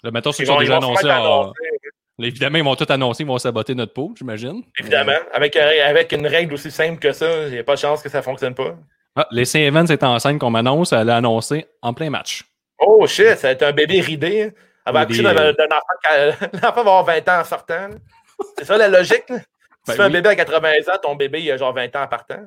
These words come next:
Speaker 1: Elle est enceinte de Ric Flair.
Speaker 2: Ben oui. Tu parles de
Speaker 1: J'aime
Speaker 2: qui
Speaker 1: ça,
Speaker 2: d'autre, tu
Speaker 1: euh,
Speaker 2: penses ?
Speaker 1: j'aime ça, une nouvelle formule, là. On en reçoit des nouvelles au fur et à mesure qu'on enregistre.
Speaker 2: Ouais. Que des
Speaker 1: Surtout
Speaker 2: grosses
Speaker 1: celle-là,
Speaker 2: informations.
Speaker 1: là.
Speaker 2: <laughs> Colin Ric Flair, il vit le rêve, hein.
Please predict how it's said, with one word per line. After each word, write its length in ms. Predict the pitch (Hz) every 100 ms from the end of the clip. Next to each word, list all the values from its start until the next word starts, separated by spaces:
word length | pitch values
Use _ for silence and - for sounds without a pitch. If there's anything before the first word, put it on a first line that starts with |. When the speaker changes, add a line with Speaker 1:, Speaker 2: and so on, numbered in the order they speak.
| -
Speaker 1:
Elle 80 | 117
est 100 | 131
enceinte 280 | 127 160
de 120 | 156 131
Ric 140 | 131
Flair. 240 | - 123 101 _ _ _ _ _ _ _ _ _ _ _
Speaker 2:
Ben 120 | - 117
oui. 240 | 156 113 _ _ _ _
Tu 60 | -
parles 160 | 131 131
de 20 |
Speaker 1:
J'aime 100 | 131
Speaker 2:
qui 60 |
Speaker 1:
ça, 80 | -
Speaker 2:
d'autre, 180 | 277 135
tu 60 | 117
Speaker 1:
euh, 160 | 110 110
Speaker 2:
penses ? 100 | 104 - 117
Speaker 1:
j'aime 160 | 127
ça, 100 | 131
une 100 | 196
nouvelle 260 | 131 113 120
formule, 340 | 117 101 151
là. 100 | 147 117
On 60 |
en 60 | 104
reçoit 200 | - 160
des 100 | 131
nouvelles 300 | 113 123 139
au 80 | 107
fur 260 | 135 139
et 60 | 117
à 40 |
mesure 280 | 104 104 127
qu'on 140 | 113
enregistre. 500 | 101 98 98 135 - _ _ _ _ _ _ -
Speaker 2:
Ouais. 120 | 202 - _ _ - - _ _ _ -
Que 60 |
des 80 | 170
Speaker 1:
Surtout 160 | 147 170
Speaker 2:
grosses 140 | 190
Speaker 1:
celle-là, 220 | 165 160 160
Speaker 2:
informations. 260 | 202 202 202 _ _ _ - - _ -
Speaker 1:
là. 60 | - _ - - _ - - - -
Speaker 2:
<laughs> 200 | 151 139
Colin 140 | 156
Ric 160 | 143 143
Flair, 220 | 156 165
il 80 | 147
vit 80 | 170
le 120 | 160
rêve, 340 | 139 175 151
hein. 80 | 175